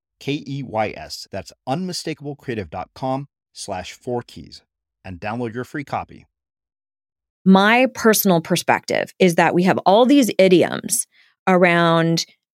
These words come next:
Speaker 2: "don't rock the boat," "don't open up a can of worms," "better sweep it under the rug." We have all these ways to say, "Shut the fuck up and don't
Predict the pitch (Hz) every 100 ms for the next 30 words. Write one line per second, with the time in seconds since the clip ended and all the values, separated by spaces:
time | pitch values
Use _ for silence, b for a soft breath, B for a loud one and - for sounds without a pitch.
0 | - 156 170 185 196 208 208 294 285 262
1 | 185 180 - 185 196 196 220 226 226 226
2 | 202 277 220 196 180 160 170 - - 190
3 | 202 214 208 214 208 247 196 190 180 -
4 | 233 359 427 359 262 226 233 240 220 190
5 | 190 175 - 220 233 220 - _ 214 185
6 | - - _ _ 180 160 196 202